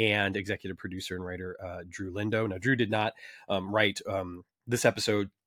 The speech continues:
but, uh, Dean wanted him, uh, to be here for the interview, and I'm so glad that he was. I love talking to Drew.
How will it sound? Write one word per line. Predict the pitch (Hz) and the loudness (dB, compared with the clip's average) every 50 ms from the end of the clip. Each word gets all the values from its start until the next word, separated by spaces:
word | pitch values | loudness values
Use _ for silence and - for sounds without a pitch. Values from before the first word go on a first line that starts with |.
| _ _ _ _ _ _ - - - | _ _ _ _ _ _ -16 -8 -2
but, | 123 120 113 110 - - - | 2 2 2 2 2 2 0
uh, | 113 110 107 | 0 2 0
Dean | 104 98 139 156 165 170 165 147 | 0 6 8 8 8 8 8 6
wanted | 143 143 143 131 | 6 4 2 2
him, | 120 131 131 135 135 123 - | 2 2 2 2 0 -2 0
uh, | - 120 120 117 117 107 | 0 2 2 2 2 0
to | - - 113 | 0 -2 -2
be | 98 117 107 107 | -2 -2 -4 -2
here | 95 117 110 | 0 -2 -2
for | - - - 107 110 104 | -2 -2 -2 -2 -2 -2
the | 104 95 | -2 -2
interview, | 101 110 113 107 104 95 95 | -2 -2 -2 -2 -2 -2 -4
and | 98 101 | -4 -4
I'm | 104 104 | -4 -4
so | - - 139 123 123 | -2 2 2 2 4
glad | 113 113 107 101 | 4 2 2 2
that | 101 92 | 0 -2
he | 90 | -4
was. | 95 101 | -2 0
I | 107 | 0
love | 113 117 113 113 107 | 4 6 4 4 4
talking | - 123 107 - - 107 | 2 0 0 0 0 -4
to | 104 98 | -4 -4
Drew. | 95 104 107 104 104 101 95 | -4 -2 -2 0 0 -2 -4